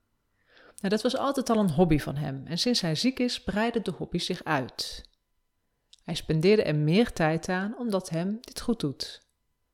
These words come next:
Een ander steunpunt voor mij is de patiëntenvereniging. Niet alleen om de herkenning die ik daar vind, maar ook doordat zo, doordat ik zo op de hoogte blijf van onderzoek.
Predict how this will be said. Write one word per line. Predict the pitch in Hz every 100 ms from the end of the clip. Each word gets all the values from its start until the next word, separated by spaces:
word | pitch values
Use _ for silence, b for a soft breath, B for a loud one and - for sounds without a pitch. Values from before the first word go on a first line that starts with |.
| _ _ _ _ _ b b b b
Een | 185
ander | 233 277 254
steunpunt | - 247 277 269 254
voor | -
mij | 214 214
is | -
de |
patiëntenvereniging. | 196 185 - 180 156 147 156 147 151 151 - 156 147
Niet | 185 214
alleen | 220 220
om | 214
de | 196
herkenning | 160 160 - 208 277 269
die | 254
ik | 247
daar | 233
vind, | - 240 311 - -
maar | 196
ook | 208 233
doordat | 220 208
zo, | - 202 196 190 - _
doordat | - 196 196
ik | 196
zo | - 208
op | 202
de | 180
hoogte | 165 196 -
blijf | 175 175 170
van | 165
onderzoek. | 190 170 147 143 131 -